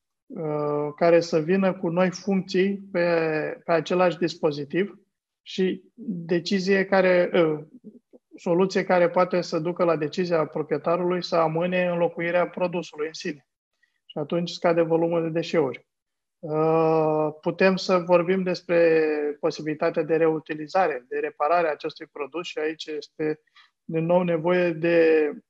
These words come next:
uh, informații pe care producătorul trebuie să le pună la dispoziție activită-,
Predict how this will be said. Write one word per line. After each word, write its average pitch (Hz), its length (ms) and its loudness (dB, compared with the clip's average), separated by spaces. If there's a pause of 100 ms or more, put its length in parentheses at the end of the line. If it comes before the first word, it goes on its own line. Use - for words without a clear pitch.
(640)
uh, 147 520 -4
informații 165 640 0
pe 160 120 -4
care 165 220 2
producătorul 160 640 -2
trebuie 160 220 -2
să 165 120 -4
le 151 120 -2
pună 165 240 -6
la 151 120 -2
dispoziție 151 800 -4
activită-, 151 760 -6